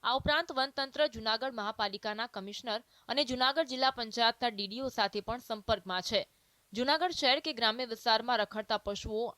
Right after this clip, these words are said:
આંટા ફેરા મારી રહ્યા છે, તેને માનવ વસ્તીથી દૂર રાખવામાં આવે તો સિંહ પણ માનવ વસ્તીથી દૂર રહે તેમ છે. જ્યાં તેમને ખોરાક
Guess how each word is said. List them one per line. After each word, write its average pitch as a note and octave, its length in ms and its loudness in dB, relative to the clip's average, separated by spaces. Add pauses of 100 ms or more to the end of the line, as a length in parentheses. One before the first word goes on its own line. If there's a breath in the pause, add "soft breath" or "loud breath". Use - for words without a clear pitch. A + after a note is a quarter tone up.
આંટા G#3+ 300 2
ફેરા B3+ 260 0
મારી G3+ 260 0
રહ્યા F3 180 -4
છે, F#3+ 260 -2 (300 soft breath)
તેને A3+ 180 0
માનવ G#3+ 340 2
વસ્તીથી A3+ 460 -4
દૂર G3+ 180 -4
રાખવામાં F#3+ 440 0
આવે G#3+ 220 -2 (260 soft breath)
તો B3+ 100 -2
સિંહ C4 300 -6
પણ D4+ 180 0
માનવ A#3 300 2
વસ્તીથી G#3+ 440 -6
દૂર G#3+ 220 -6
રહે G3 200 -2
તેમ A#3 220 -8
છે. G#3+ 260 -4 (340)
જ્યાં A3+ 220 4
તેમને B3 300 -2
ખોરાક G#3+ 360 2